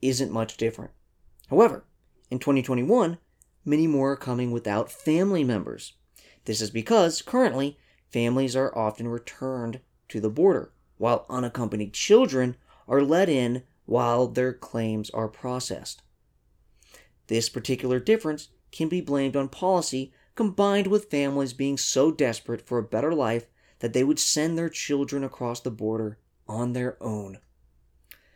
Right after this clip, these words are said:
The Biden administration is telling migrants not to come, but in practice is housing, clothing, and feeding unaccompanied children under eighteen, which gives a clear incentive to send such people.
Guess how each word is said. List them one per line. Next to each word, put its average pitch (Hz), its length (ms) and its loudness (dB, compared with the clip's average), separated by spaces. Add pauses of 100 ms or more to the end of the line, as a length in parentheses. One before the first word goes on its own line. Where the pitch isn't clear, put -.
(280)
The 151 80 2
Biden 139 340 4
administration 143 760 0
is 123 140 -8
telling 147 320 0
migrants 127 460 0
not 147 180 -2
to 151 60 0
come, 196 340 -2 (580)
but 127 120 2
in 156 80 0
practice 202 640 -6 (280)
is 131 140 -10
housing, 180 640 -2 (180)
clothing, 170 560 0 (240)
and 175 240 2
feeding 165 560 -2 (260)
unaccompanied 156 600 0
children 185 500 0
under 123 220 -2
eighteen, 139 480 -4 (580)
which 160 240 -2
gives 165 240 4
a 180 80 4
clear 147 420 2
incentive 110 680 -4 (260)
to 131 80 -4
send 123 520 0
such - 380 -4
people. 101 360 -8